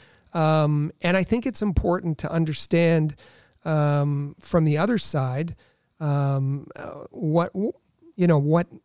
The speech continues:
what would the case was. Uh, why, why would Ron Hextall go after, uh, a Petrie?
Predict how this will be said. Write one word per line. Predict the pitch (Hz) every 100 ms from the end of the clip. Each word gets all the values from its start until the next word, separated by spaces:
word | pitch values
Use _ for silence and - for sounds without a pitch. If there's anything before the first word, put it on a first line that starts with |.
| _ _ _ _
what | 160 175 180
would | 175 165
the |
case | 143 175 160 -
was. | 170 170 123 127 -
Uh, | 165 135
why, | 127 131 156 185 196
why | 175 180 156 180
would | 220 185
Ron | 165 160 156
Hextall | 160 - 160 147
go | 143 165 156
after, | 147 139 160 147
uh, | 135 127 123 -
a | 143
Petrie? | - - 151 - 117